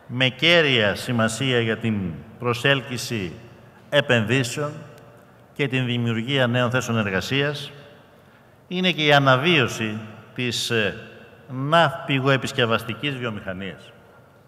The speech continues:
Ενώ στον τομέα του θαλάσσιου παράκτιου τουρισμού,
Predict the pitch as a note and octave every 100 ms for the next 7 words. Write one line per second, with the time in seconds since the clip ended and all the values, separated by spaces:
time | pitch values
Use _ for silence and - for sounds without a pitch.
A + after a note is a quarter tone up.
0 | _ _ _ _ _ _ _ - - G#2+
1 | A#2 C#3 C3+ C3+ A#2 A2 B2 C#3 C3 A#2
2 | A2 F#2 A2+ A2+ C#3 D3 - A#2 F#2+ D2+
3 | - - - - - A2+ B2 C#3 C3+ B2+
4 | G#2+ A2 G2 F2 A#2+ D3+ D3+